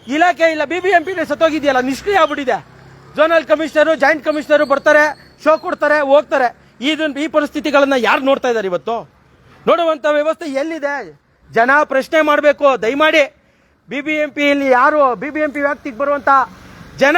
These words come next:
ನೀವೆಲ್ಲ ಪ್ರಶ್ನೆ ಮಾಡಬೇಕು. ಸಾಧ್ಯ ಆದ್ರೆ ಇವತ್ತು ಏನು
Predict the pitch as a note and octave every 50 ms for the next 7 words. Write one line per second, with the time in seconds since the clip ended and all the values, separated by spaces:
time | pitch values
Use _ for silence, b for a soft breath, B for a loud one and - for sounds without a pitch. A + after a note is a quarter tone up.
0 | F4+ E4+ D4 - _ B3+ B3 B3+ C4 D4 D#4+ E4+ E4 - C#4 C4+ - - E4+ E4
1 | E4 D#4 D#4 D4+ D4+ C#4+ C#4+ C#4+ D4 D4 D4 D4 C#4+ - b b b b b b
2 | b - B3 B3 D4+ E4 E4+ E4+ D#4+ D#4+ D4+ D4+ C#4+ C4 - _ _ - G3 A3+
3 | C4 B3+ - C#4 C4 C4 C#4 C#4+ D4